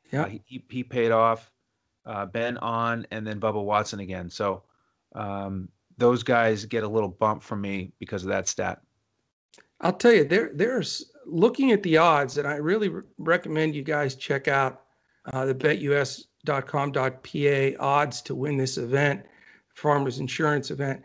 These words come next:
Speaker 1: because there are some crazy odds on big numbers of guys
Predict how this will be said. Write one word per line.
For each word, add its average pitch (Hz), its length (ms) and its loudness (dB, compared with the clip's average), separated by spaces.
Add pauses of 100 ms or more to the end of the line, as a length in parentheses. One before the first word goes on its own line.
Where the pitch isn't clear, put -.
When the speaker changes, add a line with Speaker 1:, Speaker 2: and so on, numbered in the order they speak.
(300)
Speaker 1:
because 180 360 4
there 262 220 4
are 302 40 0
some 123 260 -8
crazy 165 540 -2
odds 147 540 2
on 113 320 -6
big 185 260 2
numbers 151 420 2
of 127 140 -4
guys 131 560 0